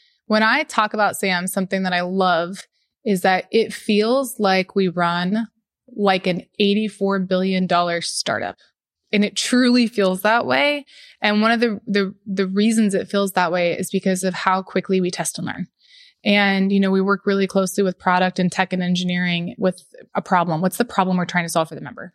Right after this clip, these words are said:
That's what everything starts with, right? So again, back to the member obsession. "Hey, they're saying this is an issue.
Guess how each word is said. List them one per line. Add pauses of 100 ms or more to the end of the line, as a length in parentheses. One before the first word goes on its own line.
That's
what
everything
starts
with,
right?
So
again,
back
to
the
member
obsession.
"Hey,
they're
saying
this
is
an
issue.